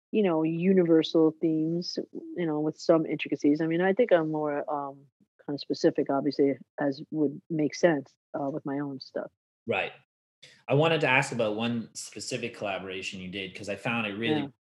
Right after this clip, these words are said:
Speaker 2: I found the project itself really, really interesting, and that was you recorded some vocals for a song called Shouting Out for Grey Days,
Speaker 1: Mm.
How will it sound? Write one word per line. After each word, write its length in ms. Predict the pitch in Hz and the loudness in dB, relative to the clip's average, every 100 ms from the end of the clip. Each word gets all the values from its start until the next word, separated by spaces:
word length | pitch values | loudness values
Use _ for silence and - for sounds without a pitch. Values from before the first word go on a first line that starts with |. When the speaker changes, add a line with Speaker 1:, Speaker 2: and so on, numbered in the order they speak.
| _ - | _ -12
Speaker 2:
I 80 | 135 | 0
found 200 | 165 143 | 2 0
the 40 | |
project 480 | - 139 151 127 104 | 0 4 4 4 -2
itself 440 | 107 - 120 113 | -4 0 0 0
really, 220 | 104 107 101 | -2 -6 -6
really 180 | 101 95 | -8 -8
interesting, 440 | 98 98 - 95 | -12 -14 -14 -12
and 120 | 95 | -10
that 160 | 101 107 | -10 -8
was 240 | 107 101 - _ _ - | -8 -10 -18 _ _ -12
you 100 | 113 | -8
recorded 380 | 120 - 135 139 | -4 -2 0 -2
some 200 | 127 107 | -4 -2
vocals 640 | 113 123 123 107 98 - | 0 0 0 -2 -2 -6
for 120 | - 107 | -8 -8
a 60 | |
song 260 | - 110 110 | -6 -4 -4
called 220 | 107 98 | -6 -6
Shouting 460 | - 117 113 110 104 | -4 -2 -2 -2 -2
Out 420 | 117 101 - - | -2 -2 -4 -12
for 120 | 101 | -12
Grey 300 | 90 107 127 | -6 0 0
Days, 460 | 113 95 - 269 294 | 0 -6 0 2 4
Speaker 1:
Mm. 440 | 254 180 151 151 | 4 2 -2 -12